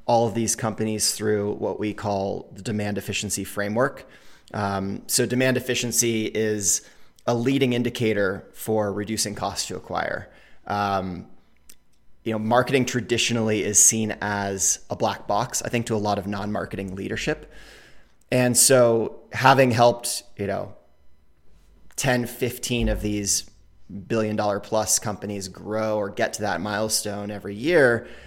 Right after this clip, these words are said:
um, we started seeing patterns in what was really driving results and patterns in what was really holding these companies back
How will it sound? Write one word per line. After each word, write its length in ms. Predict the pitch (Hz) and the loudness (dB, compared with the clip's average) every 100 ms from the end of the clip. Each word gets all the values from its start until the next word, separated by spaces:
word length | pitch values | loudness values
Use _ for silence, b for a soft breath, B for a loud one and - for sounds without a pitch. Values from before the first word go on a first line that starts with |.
| B - | B 0
um, 480 | 113 113 107 104 - - - - | 6 6 6 2 -4 -16 -20 -4
we 100 | 120 | 0
started 280 | - 175 180 | 6 6 8
seeing 240 | - 120 | 4 4
patterns 640 | - - 117 113 104 101 104 | 0 2 4 4 2 -2 -2
in 100 | 107 | 0
what 140 | 110 | 0
was 160 | 107 104 | 0 0
really 180 | 110 | 0
driving 340 | 107 107 104 101 | 0 0 0 -2
results 560 | 95 98 104 98 - | -2 0 0 0 -4
and 180 | - 101 | -4 -8
patterns 460 | - 107 113 110 98 | 0 2 4 2 -2
in 80 | 104 | -4
what 140 | 101 | -4
was 140 | 98 92 | -4 -4
really 180 | 104 | -4
holding 420 | 92 - 110 107 104 | -4 -2 -2 -2 -4
these 140 | 101 | -6
companies 320 | 101 95 101 | -6 -8 -8
back 420 | 90 101 90 - | -4 -4 -4 -8